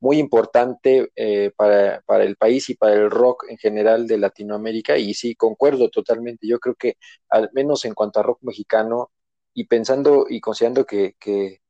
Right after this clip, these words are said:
pues, ha habido bandas, eh, de esa época hacia acá que, que son buenas, también coincido en que, que no han tenido, digamos, esa,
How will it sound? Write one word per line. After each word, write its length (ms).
pues, 180
ha 60
habido 280
bandas, 640
eh, 400
de 240
esa 140
época 280
hacia 200
acá 260
que, 320
que 140
son 220
buenas, 440
también 320
coincido 400
en 120
que, 340
que 280
no 220
han 140
tenido, 640
digamos, 640
esa, 320